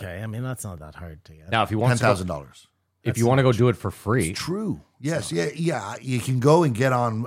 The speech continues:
Speaker 3: and not make money,
Speaker 2: he could
Speaker 3: for
Speaker 2: go and
Speaker 3: sure.
Speaker 2: do it for exposure. Like, if Kamar right now, let's say Kamar hit a slot machine tomorrow for, like, thirty grand, and he decided, I'm gonna use this thirty to go spend the next three months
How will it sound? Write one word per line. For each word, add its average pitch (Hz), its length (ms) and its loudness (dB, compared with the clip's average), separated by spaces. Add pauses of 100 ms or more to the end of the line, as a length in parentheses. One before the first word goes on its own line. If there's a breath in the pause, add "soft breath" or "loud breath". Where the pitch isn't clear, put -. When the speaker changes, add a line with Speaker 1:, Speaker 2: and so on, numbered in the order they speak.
Speaker 3:
and 110 120 -6
not 113 160 -2
make 110 220 -4
money, 110 260 -2
Speaker 2:
he 117 160 -6
could 139 120 -2
Speaker 3:
for - 20 -8
Speaker 2:
go 139 140 2
and - 40 6
Speaker 3:
sure. 131 60 6
Speaker 2:
do 127 80 6
it 120 80 -2
for 110 120 0
exposure. 98 680 -2
Like, 120 160 0
if 117 120 0
Kamar 131 360 2
right 135 180 2
now, 120 160 0
let's 123 180 -2
say 135 120 -2
Kamar 120 300 4
hit 117 120 2
a 104 80 4
slot 98 400 -4
machine 92 300 -4
tomorrow 85 320 -4
for, 87 100 -10
like, 82 160 -6
thirty 90 320 -2
grand, 85 400 -4
and 85 80 -6
he 92 80 -2
decided, 87 480 -4
I'm 92 80 -6
gonna 92 140 0
use 98 260 0
this 95 100 -8
thirty 104 320 -4
to 92 100 -6
go 92 120 -2
spend 92 260 -6
the 90 60 -2
next - 240 -6
three 95 220 -4
months 95 400 -4